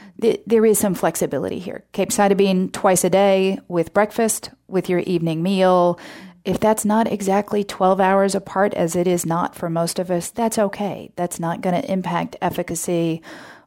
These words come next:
or toxicity. The lapatinib preferably on an empty stomach, but it doesn't have to be a full three hours, or you could pop the lapatinib when you go to bed,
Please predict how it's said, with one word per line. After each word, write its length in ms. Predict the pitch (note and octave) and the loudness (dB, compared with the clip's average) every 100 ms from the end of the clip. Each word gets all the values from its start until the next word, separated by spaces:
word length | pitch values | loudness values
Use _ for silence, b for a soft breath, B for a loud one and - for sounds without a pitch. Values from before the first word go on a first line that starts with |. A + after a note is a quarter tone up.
| _ | _
or 460 | G3 F3 E3+ F3 - - | 2 4 4 4 0 -2
toxicity. 1040 | - E3+ - A#3+ - A#3 G#3 G3 F#3+ F3+ B B B B F#3+ | -2 -2 0 2 2 4 4 4 4 0 B B B B 0
The 140 | F#3 | 4
lapatinib 600 | E3+ E3+ G3 - F#3 F3 | 4 2 2 2 2 2
preferably 540 | - F3+ F#3+ F3 F3 | 0 0 0 2 2
on 160 | F3+ F3+ | 4 2
an 140 | F3 | 0
empty 280 | - E3 F3 | -2 -6 -6
stomach, 460 | E3 - F#3 F#3 F3+ | -6 -2 0 0 -2
but 120 | - | -2
it 100 | B3+ | 0
doesn't 280 | B3+ A#3+ G3+ | 2 2 2
have 160 | F#3 F3+ | 0 -2
to 100 | F3+ | -4
be 160 | F3+ | 0
a 80 | E3+ | 0
full 640 | D#3+ F3+ E3+ E3 E3 D#3 B B B _ | 0 0 2 2 0 -4 B B B _
three 360 | - F3+ E3 - | -6 -2 0 0
hours, 600 | A3 A#3 A3+ G#3+ G#3 G3+ | 2 4 4 4 2 0
or 220 | F#3+ F3 | -2 -2
you 240 | - G3 | -2 -4
could 340 | G3 G3 F3 - | -4 -4 -6 -8
pop 260 | - G3 - | -4 -2 0
the 120 | F#3+ | 2
lapatinib 540 | F#3+ F#3 G3+ G3+ G3 | 2 2 0 2 0
when 160 | F#3+ G3 | 0 0
you 60 | |
go 120 | F#3 G3+ | 2 2
to 80 | |
bed, 400 | F#3 G3 - - | 2 0 -2 -6